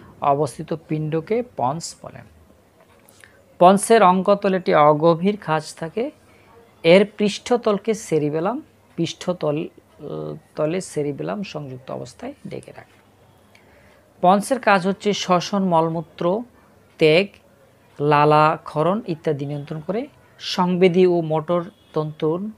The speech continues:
যাতায়াত পথ হিসেবে কাজ করে। মেডুলা অবলঙ্গাটা, পন্স এবং সুষুম্না কাণ্ডের মধ্যবর্তী অংশই হচ্ছে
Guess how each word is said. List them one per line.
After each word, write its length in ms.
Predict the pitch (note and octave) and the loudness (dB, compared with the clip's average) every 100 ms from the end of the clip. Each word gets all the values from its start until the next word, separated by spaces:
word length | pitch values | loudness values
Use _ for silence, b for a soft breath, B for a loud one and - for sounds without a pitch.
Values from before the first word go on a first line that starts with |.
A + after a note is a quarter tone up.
| _ b b b _ | _ b b b _
যাতায়াত 440 | C3+ D3 C3+ D3 C#3 _ | -2 0 0 -2 -6 _
পথ 200 | D3+ D#3 | -6 -4
হিসেবে 300 | E3 - G#3+ | -8 -8 -10
কাজ 320 | - A#2+ - | -10 -12 -14
করে। 240 | - - B2+ C#3+ | -18 -20 -18 -8
মেডুলা 400 | D3 E3+ F#3+ F3+ | -2 2 4 4
অবলঙ্গাটা, 720 | C#3+ C#3 C#3 A#2+ A2+ A#2 - - _ b b b b - | 2 0 -8 -8 -12 -14 -16 -18 _ b b b b 4
পন্স 320 | F#3 A#3+ - | 4 4 2
এবং 220 | - A3+ | 0 0
সুষুম্না 480 | F#3 G#3+ A3+ A#3 A#3 | 0 0 0 2 2
কাণ্ডের 400 | A3+ E3+ D3+ D#3 | 2 0 0 -2
মধ্যবর্তী 720 | D3+ F3 E3+ G#3 F#3+ F3 F3 | 0 0 0 0 2 0 0
অংশই 460 | D#3 D3 C#3 - F#3 | 0 0 -4 -6 -6
হচ্ছে 420 | E3+ D#3 - G#3 | -6 -12 -8 -6